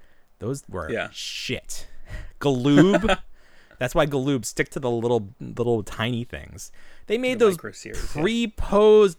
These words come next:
Speaker 1: messes. It was just, oh, I was, that
Speaker 2: Was
Speaker 1: was,
Speaker 2: that
Speaker 1: like,
Speaker 2: Galoob on that
Speaker 1: so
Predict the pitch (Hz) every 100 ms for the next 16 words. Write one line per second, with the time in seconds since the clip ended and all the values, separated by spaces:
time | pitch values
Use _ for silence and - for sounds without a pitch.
0 | 120 113 113 139 180 - 220 208 208 208
1 | 190 165 160 156 175 - - - 202 170
2 | 98 82 85 - - 170 185 104 - -
3 | 170 196 151 226 175 202 190 214 208 214
4 | 208 202 151